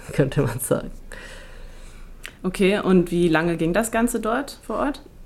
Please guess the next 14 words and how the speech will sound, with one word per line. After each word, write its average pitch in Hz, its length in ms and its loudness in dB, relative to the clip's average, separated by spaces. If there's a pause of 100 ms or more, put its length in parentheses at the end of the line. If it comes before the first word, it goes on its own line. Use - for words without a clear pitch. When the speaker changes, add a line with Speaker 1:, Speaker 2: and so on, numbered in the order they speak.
Speaker 1:
Wir 143 260 6
haben 156 160 10
es 151 120 6
dann 151 160 8
insgesamt 151 440 6
geschafft, - 300 2
zwei 143 160 6
Stunden 165 480 4
die - 120 2
Autobahn 139 760 6 (260)
dicht 190 220 4
zu 196 80 2
machen. 190 340 6 (840)
Und 151 500 6